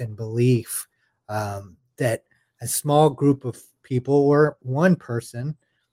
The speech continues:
should control the outcome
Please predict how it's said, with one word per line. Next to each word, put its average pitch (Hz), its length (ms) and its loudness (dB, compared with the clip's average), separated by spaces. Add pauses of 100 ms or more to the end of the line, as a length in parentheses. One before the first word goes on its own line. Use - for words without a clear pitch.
(240)
should 139 600 4 (500)
control 135 1000 0 (520)
the 127 140 -10 (100)
outcome 120 680 -8